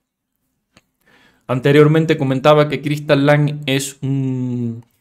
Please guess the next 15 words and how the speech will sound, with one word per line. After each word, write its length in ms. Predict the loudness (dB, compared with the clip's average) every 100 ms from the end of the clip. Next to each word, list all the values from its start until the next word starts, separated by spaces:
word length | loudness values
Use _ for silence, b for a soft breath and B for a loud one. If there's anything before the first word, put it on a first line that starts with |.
| _ -6
lenguaje 520 | -4 2 2 4 4
de 120 | 2
programación 680 | 2 0 0 0 -2 -4 -4
compilado 840 | 0 0 0 0 4 4 0 -4 _
que 120 | -4
está 300 | -4 -2 -2
inspirado 600 | -2 -6 -4 0 2 2
en 60 | 0
la 120 | -2
sintaxis 760 | -6 -10 -6 -6 -6 -8 -10 -8
de 100 | -6
Ruby. 380 | -4 -6 -6 -8
O 80 | -10
sea, 260 | -4 -6 -6 b b b b b b _
fundamentalmente 1200 | -4 -2 0 0 0 2 2 2 0 -4 -4